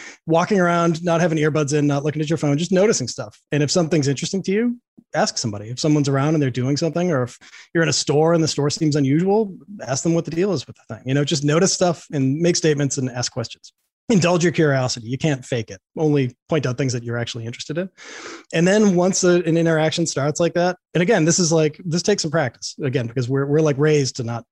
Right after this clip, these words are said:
do this necessarily. I think, you know, as a species, we're, we're wired for this, but we're kind of conditioned out of it in a way. Just listen to what they say.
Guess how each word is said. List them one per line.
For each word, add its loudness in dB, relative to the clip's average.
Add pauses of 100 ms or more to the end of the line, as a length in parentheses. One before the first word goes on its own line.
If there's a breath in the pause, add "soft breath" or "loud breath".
(140)
do -2
this -8
necessarily. -10
I -4
think, -4 (160)
you -4
know, -6 (460 loud breath)
as 2
a -2
species, 2
we're, 2
we're 2
wired 2
for -4
this, 2
but -4
we're -4
kind -4
of -6
conditioned 0
out -6
of -16
it -14
in -6
a -6
way. -12 (500 loud breath)
Just 0
listen 2
to 6
what 2
they 4
say. -2